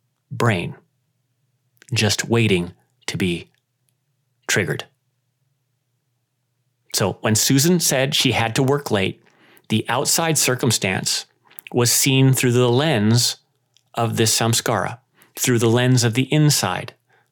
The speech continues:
And instead of seeing someone busy during tax time, like you or I might see, Trevor had seen his wife about to abandon him. And again, it wasn't even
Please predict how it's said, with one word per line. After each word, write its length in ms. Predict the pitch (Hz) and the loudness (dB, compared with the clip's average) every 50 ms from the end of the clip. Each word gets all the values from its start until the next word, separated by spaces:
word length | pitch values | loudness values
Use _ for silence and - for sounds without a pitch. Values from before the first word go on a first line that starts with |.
| _ _ _ _ _ _ _ _ _ _ _ _ - - | _ _ _ _ _ _ _ _ _ _ _ _ -10 -4
And 120 | 135 131 127 | 0 2 2
instead 300 | 120 117 - - 123 160 | 2 2 0 0 0 0
of 80 | 156 | 0
seeing 300 | - - 170 151 139 135 | 0 2 2 2 2 2
someone 420 | - - 139 131 127 120 120 113 107 | 2 2 2 2 2 4 4 2 2
busy 420 | 92 92 131 139 135 131 131 120 | 0 0 0 0 2 2 2 2
during 320 | 110 117 113 107 104 104 | 2 2 2 2 2 0
tax 440 | 104 - - - 190 190 - - - | 0 -2 -4 -4 -6 -4 -4 -6 -6
time, 380 | - - 95 90 95 120 151 - - _ _ _ _ _ | -4 -4 -4 -2 -2 -2 -4 -4 -8 _ _ _ _ _
like 240 | - 107 107 - - | -4 -4 -2 0 2
you 160 | 120 120 117 | 2 4 4
or 180 | 110 110 - - | 2 2 0 0
I 200 | 113 113 120 123 | -2 0 2 2
might 300 | 120 107 101 104 107 - | 2 2 0 0 -2 -4
see, 460 | - - - - - - - 127 - _ _ _ _ _ _ _ _ _ _ _ _ _ _ _ _ _ _ _ _ _ _ _ | -4 -4 -4 -6 -8 -8 -10 -12 -12 _ _ _ _ _ _ _ _ _ _ _ _ _ _ _ _ _ _ _ _ _ _ _
Trevor 380 | - - 143 160 175 165 120 107 | -4 -2 -2 0 0 0 0 2
had 160 | 104 113 110 | 2 0 0
seen 420 | - - - 110 107 107 107 104 - - - _ _ _ | 0 0 0 2 2 2 2 0 -2 -8 -18 _ _ _
his 200 | - 139 120 101 | -2 0 0 2
wife 500 | 113 110 120 131 123 117 117 - - - _ _ _ _ _ _ - | 2 2 0 0 0 -2 -4 -6 -8 -10 _ _ _ _ _ _ -6
about 480 | 117 113 107 104 98 92 95 - - - _ _ _ _ _ _ _ _ _ _ _ _ _ | -6 -4 -2 0 0 0 -2 -4 -8 -14 _ _ _ _ _ _ _ _ _ _ _ _ _
to 140 | - - 113 | -2 0 0
abandon 420 | 104 92 113 107 107 107 104 92 80 | 2 2 2 2 2 2 0 0 -2
him. 260 | 85 85 71 - - _ _ _ _ _ _ _ _ _ _ _ _ _ _ _ _ _ _ _ _ _ _ | -4 -6 -8 -12 -16 _ _ _ _ _ _ _ _ _ _ _ _ _ _ _ _ _ _ _ _ _ _
And 100 | - 123 | -2 -2
again, 240 | 139 147 190 165 127 | 0 0 0 0 2
it 120 | 120 127 | 2 2
wasn't 320 | 120 135 131 - 127 127 - | 2 2 0 0 0 -2 0
even 440 | - 135 123 117 123 117 113 113 | 0 0 2 2 2 2 0 -2